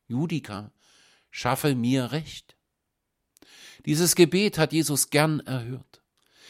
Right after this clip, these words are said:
Er hat uns mit seinem Leiden und Sterben Recht geschaffen. Er hat uns Hoffnung und Zuversicht geschenkt, die uns über all das Elend dieser Welt hinweghelfen kann.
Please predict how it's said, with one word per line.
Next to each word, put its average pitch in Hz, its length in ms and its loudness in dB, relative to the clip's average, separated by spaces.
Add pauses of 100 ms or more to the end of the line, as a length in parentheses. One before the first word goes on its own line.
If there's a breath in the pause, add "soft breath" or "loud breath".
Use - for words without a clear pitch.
(180 soft breath)
Er 135 160 4
hat 214 160 0
uns 143 180 2
mit 139 160 0
seinem 135 260 4
Leiden 143 400 2
und 127 160 -2
Sterben 135 380 0
Recht 117 400 -4
geschaffen. - 580 -10 (440)
Er - 80 -14
hat 107 100 -4
uns 131 180 0
Hoffnung 160 380 4
und 135 160 -2
Zuversicht 147 560 -2
geschenkt, 143 480 -4 (500 loud breath)
die 160 80 0
uns 185 200 6
über 156 260 6
all 190 180 4
das 156 360 2
Elend 180 400 2
dieser 131 260 2
Welt 139 260 2
hinweghelfen 156 760 -4
kann. - 180 -20